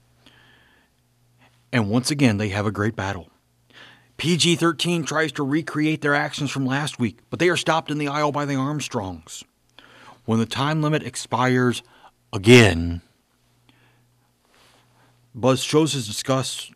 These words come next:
with the short time limit, collects his belt, and heads back to the dressing room with J J Dillon. Buzz, I think, is getting tired of having this same match over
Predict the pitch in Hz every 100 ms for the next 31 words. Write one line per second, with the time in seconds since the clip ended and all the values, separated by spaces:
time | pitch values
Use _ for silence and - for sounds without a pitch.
0 | - 120 113 - 160 - 147 139 135 131
1 | 127 - 123 151 - 113 120 120 101 107
2 | 101 110 107 - - 110 101 104 - 95
3 | 92 90 - - - _ _ _ 107 95
4 | 98 82 95 104 90 78 76 _ _ _
5 | _ _ _ _ _ _ _ _ _ _
6 | _ _ _ _ - - _ _ _ _
7 | - 95 123 123 110 101 101 95 95 107
8 | 104 - 104 104 98 98 - 98 95 92
9 | 92 - 104 92 87 92 90 85 - -
10 | 107 98 95 90